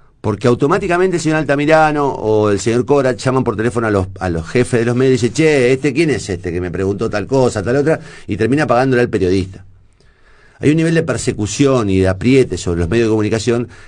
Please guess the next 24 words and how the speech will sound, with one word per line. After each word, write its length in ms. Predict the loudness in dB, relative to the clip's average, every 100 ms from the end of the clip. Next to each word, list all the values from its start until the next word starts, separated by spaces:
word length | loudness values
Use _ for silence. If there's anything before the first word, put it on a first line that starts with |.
| -2
que 100 | 0
no 140 | 2
tiene 180 | 2 0
antecedentes 500 | 0 -2 -2 -2 -4
en 60 | -6
Santa 240 | -8 -10
Fe. 220 | -12 -16 -20 -20 -20 -20 -20 -20 _ -20 -20 -2
Pero 160 | 2
de 80 | 4
verdad 240 | 4 4 2
no 80 |
tiene 120 | -2 -6
antecedentes. 520 | -6 -6 -8 -10 -4
Yo 120 | -4
digo, 260 | 0 0 2
cualquiera 460 | 0 0 0 2
de 40 | 2
los 140 | 0
colegas 400 | 0 0 0 -2
que, 500 | -4 -2 0 -2 -4
que, 140 | -6 -8
que, 300 | -10 -6 -2
digamos, 240 | -2 -4
que, 260 | -4 -4